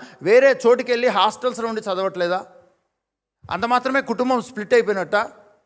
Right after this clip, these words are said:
ఫ్యామిలీ బ్రేక్ అయిపోయినట్టా? మన క్రైస్తవ జీవితంలో కూడా మన ఫ్యామిలీ చాలా ఇంపార్టెంట్ అండి.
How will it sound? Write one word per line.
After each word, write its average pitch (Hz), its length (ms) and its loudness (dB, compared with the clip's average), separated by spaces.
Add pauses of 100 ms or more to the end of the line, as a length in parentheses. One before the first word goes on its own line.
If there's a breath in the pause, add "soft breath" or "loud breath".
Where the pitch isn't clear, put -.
(320)
ఫ్యామిలీ 226 300 0
బ్రేక్ 208 300 -2
అయిపోయినట్టా? 185 560 -2 (2500 soft breath)
మన 233 100 2
క్రైస్తవ 294 500 0
జీవితంలో 262 400 -2
కూడా 202 160 -2
మన 277 200 0
ఫ్యామిలీ 294 420 -4
చాలా 294 300 -4
ఇంపార్టెంట్ 302 560 -4
అండి. 185 180 -10